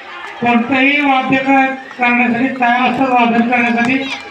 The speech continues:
त्यांचं मोहोळ देवस्थान कमिटीच्या वतीनं खास अभिनंदन करण्यात येत आहे. मला वाटतं त्यांना सत्तरा वर्षी पण आपल्याला असंच बघायला मिळतंय वाटतंय मला.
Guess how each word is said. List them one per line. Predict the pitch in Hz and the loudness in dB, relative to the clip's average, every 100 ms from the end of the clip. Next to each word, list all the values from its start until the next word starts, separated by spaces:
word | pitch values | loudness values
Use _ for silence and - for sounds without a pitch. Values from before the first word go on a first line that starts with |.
| - - - - | -14 -16 -12 -4
त्यांचं | 233 226 254 | -2 0 2
मोहोळ | 247 233 254 - | 4 4 2 2
देवस्थान | 247 240 247 262 254 | 0 0 2 0 0
कमिटीच्या | 247 233 240 240 247 | 0 2 2 2 2
वतीनं | 240 254 | 2 2
खास | 240 - 277 277 - - - - - 233 | -2 -2 -2 -2 -4 -6 -6 -6 -8 0
अभिनंदन | 220 269 277 285 | 2 4 4 2
करण्यात | 269 277 262 254 254 | 2 0 0 0 0
येत | 254 | 2
आहे. | 220 - - - - - 762 762 784 784 - 1077 - 1077 - 1077 - 1077 - - - - 762 784 - 960 932 - - 1077 1077 - 880 880 1077 855 762 - - - 807 - - - - - - - - | 0 -2 -6 -8 -6 -8 -8 -8 -6 -8 -8 -8 -6 -6 -6 -6 -6 -6 -6 -4 -6 -6 -8 -8 -6 -6 -6 -10 -18 -18 -16 -16 -16 -12 -10 -10 -8 -8 -8 -10 -8 -10 -8 -12 -14 -18 -18 -14 -2
मला | 262 | 2
वाटतं | 262 262 277 | 2 0 -2
त्यांना | 269 269 269 | 0 0 0
सत्तरा | 269 269 262 269 | -2 -2 0 2
वर्षी | 277 269 | 2 2
पण | 269 277 | 2 2
आपल्याला | 277 277 277 | 2 2 2
असंच | - 262 | 0 0
बघायला | 262 262 262 262 | 0 2 2 2
मिळतंय | 262 240 254 | 2 2 0
वाटतंय | 254 240 240 226 | 0 0 0 0
मला. | 202 196 | 2 0